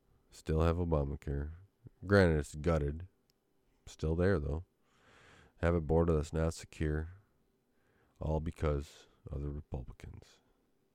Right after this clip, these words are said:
Do you think the people really care? The G O P, I'm asking you a serious question. Do you think the re-, people really care if you look like a mess or if you think you are a mess? We care that you've actually started to do something, to have a backbone, to actually do something right.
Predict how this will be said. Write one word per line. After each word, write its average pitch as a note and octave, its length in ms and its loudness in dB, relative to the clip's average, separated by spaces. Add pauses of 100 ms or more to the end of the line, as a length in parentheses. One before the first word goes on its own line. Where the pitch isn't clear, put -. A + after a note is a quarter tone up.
(1080)
Do E2 80 -2
you E2 60 2
think F#2 220 2
the E2 80 -2
people F2+ 440 2
really D#2+ 280 4
care? D#2+ 520 0 (680)
The D#2 100 -2 (180)
G F2+ 220 6
O F#2+ 60 10
P, F2+ 160 4
I'm D#2+ 140 8
asking F#2+ 300 6
you E2 40 4
a D2+ 40 2
serious E2 340 2
question. - 460 -6
Do E2 100 -4
you F2 40 2
think F#2 160 0
the F#2 60 0
re-, E2+ 100 2
people E2+ 280 -2
really E2+ 180 4
care E2+ 480 0 (500)
if E2+ 160 0
you F2 100 6
look E2+ 160 4
like E2+ 140 0
a E2+ 60 0
mess E2 360 2
or D#2+ 60 2
if - 140 -4
you E2+ 100 2
think - 380 0
you E2 160 4
are E2 140 4
a D#2+ 40 4
mess? E2 440 -2 (540)
We F2 100 -2
care G2+ 240 2
that F2+ 80 0
you've D#2 120 0
actually D#2+ 340 0
started D#2 340 0
to C#2 280 -6
do D#2+ 60 0
something, C#2+ 420 -6
to C#2+ 60 -2
have C#2+ 100 -2
a C#2 80 -4
backbone, C#2+ 600 -2
to C#2+ 120 -2
actually C#2 220 -8
do D2+ 160 -4
something C#2 340 -8
right. C2+ 300 -6